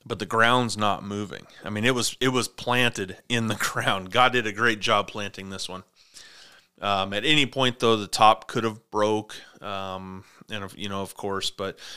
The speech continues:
I remember being out in the street watching this, and green just explosions going up. Well, that was the transformers blowing up as,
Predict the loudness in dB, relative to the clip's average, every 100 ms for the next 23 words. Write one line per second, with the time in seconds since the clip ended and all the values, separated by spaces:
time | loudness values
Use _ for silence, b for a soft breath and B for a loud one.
0 | B 4 6 6 4 4 4 2 -2 -4
1 | 0 0 0 0 2 2 -2 -6 -8 -6
2 | -6 -6 -6 -6 -4 -2 -4 -6 -8 -12
3 | B B B B B _ -6 -6 -2 0
4 | 2 2 0 -2 -8 -14 _ _ _ _
5 | -6 -6 -8 -6 -2 -2 -4 _ -2 2
6 | 2 2 -2 -4 -6 -4 -2 -2 2 4
7 | 4 -2 -4 -2 0 -4 -8 -4 2 2
8 | 2 -2 -6 -8 -8 -10 -10 -12 -6 -2
9 | 0 0 2 4 4 2 -6 -6